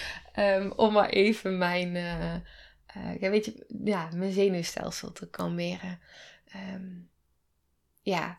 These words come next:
maar dit bijvoorbeeld, dit wat ik nu dus met je deel, dit kan je altijd doen. Want je hoeft alleen maar heel even tegen jezelf te zeggen, "Ik sluit altijd mijn ogen omdat ik dat fijn vind.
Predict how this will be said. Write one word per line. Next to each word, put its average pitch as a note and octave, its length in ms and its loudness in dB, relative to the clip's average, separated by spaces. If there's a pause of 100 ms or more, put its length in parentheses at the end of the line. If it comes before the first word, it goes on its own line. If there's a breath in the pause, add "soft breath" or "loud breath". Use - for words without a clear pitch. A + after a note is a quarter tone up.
maar F#3+ 260 6
dit A3+ 360 10
bijvoorbeeld, F#3 560 0
dit F#3+ 220 2
wat F#3 200 -4
ik F#3 120 -8
nu F#3 120 0
dus F3+ 200 -6
met G3 200 -8
je F#3+ 60 -8
deel, F#3 380 -4
dit F#3+ 220 -8
kan F3+ 200 -2
je F#3+ 80 -6
altijd F#3+ 480 -6
doen. F3+ 140 -8
Want F3 160 -6
je G3+ 60 -20
hoeft - 140 -12
alleen F#3 240 -2
maar F3 100 -4
heel F3+ 240 0
even F3+ 400 -4 (1700 loud breath)
tegen G3 200 2
jezelf F#3 360 2
te F#3 100 -8
zeggen, F3 320 0
"Ik F#3 100 -2
sluit F3+ 280 2
altijd F3 260 0
mijn F3 160 -2
ogen F#3 280 2
omdat F3+ 200 -4
ik F3+ 120 -12
dat F3 100 -10
fijn F#3+ 360 2
vind. G3+ 340 -6